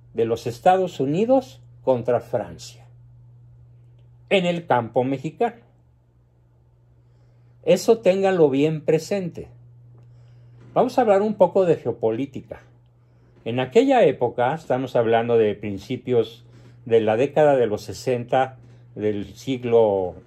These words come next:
eh, diecinueve, veía con mucho recelo cómo Rusia se apoderaba de ciertas regiones de Europa, de la Europa Oriental,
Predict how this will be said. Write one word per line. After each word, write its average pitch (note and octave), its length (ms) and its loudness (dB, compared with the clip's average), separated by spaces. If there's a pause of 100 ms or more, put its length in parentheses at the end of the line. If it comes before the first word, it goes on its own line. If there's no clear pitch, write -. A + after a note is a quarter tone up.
eh, F#2+ 440 -14 (200)
diecinueve, D#3 800 -2 (1500)
veía D#3 1160 0 (100)
con C3+ 240 -2
mucho A#3 300 0
recelo D3+ 640 2
cómo C3 320 2
Rusia D3+ 760 0 (960)
se - 180 0
apoderaba B2+ 640 4
de A2+ 120 -2
ciertas B2 880 -2
regiones D#3+ 680 -2
de B2 80 -2
Europa, D3+ 640 0 (420)
de - 80 -4
la G#2 80 -4
Europa A#2 400 0
Oriental, A2 640 -4